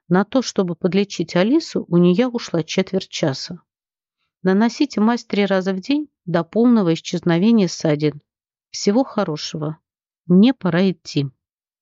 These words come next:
«Постойте», окликнул её Маркус,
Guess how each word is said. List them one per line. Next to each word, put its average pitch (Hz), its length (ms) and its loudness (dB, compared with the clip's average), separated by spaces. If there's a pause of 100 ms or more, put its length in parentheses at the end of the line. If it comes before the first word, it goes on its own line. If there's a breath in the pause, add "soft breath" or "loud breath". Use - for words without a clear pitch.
(340)
«Постойте», 180 880 -2
окликнул 160 540 -2
её 160 180 2
Маркус, 165 520 -4